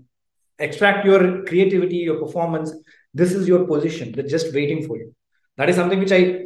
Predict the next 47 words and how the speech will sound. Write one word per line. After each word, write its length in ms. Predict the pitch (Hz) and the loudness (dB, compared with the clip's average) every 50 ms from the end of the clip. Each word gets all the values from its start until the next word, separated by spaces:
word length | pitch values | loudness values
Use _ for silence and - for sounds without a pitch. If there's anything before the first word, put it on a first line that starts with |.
| - - - _ | -14 -16 -14 _
uh, 240 | 139 139 143 143 139 139 143 160 | -8 -6 -4 -4 -4 -2 4 6
learned 220 | 180 196 - - 214 | 6 6 6 6 4
a 80 | 175 156 160 | 4 6 6
lot 180 | 170 175 175 | 4 4 2
from 180 | 180 180 180 170 | 0 0 0 4
the, 160 | 170 175 170 165 160 165 165 - - - 147 | 4 6 6 6 4 4 4 2 -2 -4 -4
you 80 | 147 | -4
know, 80 | 165 185 | -4 -4
folks 320 | 185 - 185 180 180 180 | -4 2 4 4 4 4
who 160 | 180 180 165 165 | 2 2 2 2
I 80 | 156 | 2
follow 320 | 160 156 165 160 165 156 147 | 2 2 4 4 6 4 4
on 160 | 151 151 - | 2 0 -4
Twitter, 260 | 180 180 180 185 170 | -6 -4 -2 0 0
LinkedIn, 460 | 165 160 160 160 151 156 151 160 160 151 151 - 131 127 - _ _ _ _ _ | 0 -2 -4 -6 -6 -6 -6 -8 -10 -12 -14 -14 -16 -18 -18 _ _ _ _ _
all 160 | - 151 156 156 | 2 2 4 4
the 100 | 156 156 156 | 4 4 4
U 80 | 170 | 4
S 120 | 165 160 - | 4 2 0
founders 380 | 156 147 143 143 143 143 143 | -4 -4 -2 -2 -2 -2 -2
who 80 | - 143 | -2 -2
are 80 | 143 135 | -2 -2
essentially 500 | 120 - 147 147 - - 160 160 147 143 | -2 -4 -6 -10 -10 -8 -8 -8 -4 0
building 240 | 160 180 185 196 - | 2 4 4 4 4
their 160 | 180 170 - | 4 2 0
company 360 | 175 147 143 143 143 143 147 143 | 0 -4 -4 -4 -6 -6 -6 -6
from 240 | - 139 147 175 | -2 -2 0 0
scratch 400 | 180 - - 151 143 147 143 - - - - _ _ _ _ _ | -2 -4 -2 0 0 0 0 -2 -4 -10 -14 _ _ _ _ _
for 100 | 147 156 | 0 2
the 160 | 156 160 160 160 | 4 4 4 6
third 200 | 180 190 214 220 | 6 8 8 10
or 200 | 220 214 - 180 | 8 8 6 4
fourth 320 | 170 165 160 165 160 - | 2 0 0 -2 -4 -6
time. 280 | 131 120 - - - - _ _ _ | -8 -10 -10 -12 -16 -20 _ _ _
Like, 180 | 131 147 147 147 | -2 -2 0 0
you, 300 | 147 160 180 185 185 175 - - - 131 | 0 2 2 2 0 -2 -6 -12 -6 0
like, 180 | 139 139 139 139 143 | 0 2 2 2 -2
if, 120 | 143 143 143 - - 147 | -2 -4 -4 -4 -6 -6
uh, 100 | 139 - - - | -6 -6 -6 -2
let's 200 | - 151 156 - | 0 0 2 4
say 120 | 185 185 | 4 4
I'm 140 | 175 156 - | 4 4 2
Karthik 300 | - 151 147 143 - - | 0 0 0 0 0 0
talking 240 | - 139 - - - | -2 -2 -2 -4 -6
to 60 | 156 | -6
my 100 | 156 156 | -6 -4
junior 260 | 147 180 185 185 175 | -2 0 0 0 0